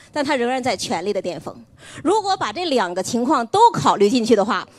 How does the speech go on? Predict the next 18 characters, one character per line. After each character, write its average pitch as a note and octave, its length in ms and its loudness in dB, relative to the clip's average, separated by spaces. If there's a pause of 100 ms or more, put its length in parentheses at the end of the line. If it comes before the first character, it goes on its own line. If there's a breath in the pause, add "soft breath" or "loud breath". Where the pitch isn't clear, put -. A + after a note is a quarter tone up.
(120 loud breath)
我 A#3+ 160 8
们 G#3+ 140 0
再 C#4 220 2
说 B3 220 0
洛 C4+ 220 4
阳 F#3 240 0
是 A3+ 140 -4
女 G#3 220 -4
性 A#3 140 -2
的 G3 60 2
福 F#3+ 240 -4
地， F#3 240 -4 (220 loud breath)
那 C#4+ 180 6
就 G#3+ 180 2
太 B3+ 320 2
厉 F#3+ 120 -4
害 E3+ 160 -6
了。 - 180 -14